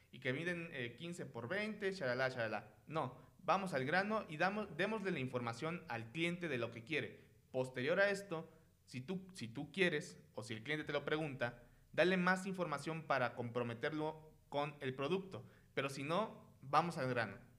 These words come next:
Y punto número tres, este es buenísimo porque mucha gente sí lo utiliza,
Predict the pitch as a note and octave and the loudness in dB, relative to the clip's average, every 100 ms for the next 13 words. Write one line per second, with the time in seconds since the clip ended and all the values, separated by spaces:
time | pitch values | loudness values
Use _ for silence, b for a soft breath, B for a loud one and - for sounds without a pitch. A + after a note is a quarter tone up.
0 | - G3+ A#3+ - - - G#3+ G#3 F3+ E3+ | -10 -2 -2 -4 -6 0 2 2 2 2
1 | C3 - D#3 G3 - - C#3+ D#3 C#3+ C3+ | 2 4 2 2 -6 -8 -4 -2 -2 -2
2 | D#3+ F#3 E3+ C#3+ - C3 F#3 G3 G#3+ G#3+ | -2 -2 -2 -2 -2 0 0 0 -2 -2
3 | G#3+ G3 G3 G#3 G#3+ - D3 D#3+ D#3 D3+ | 0 -2 -2 -2 -2 -2 -6 -2 -2 -2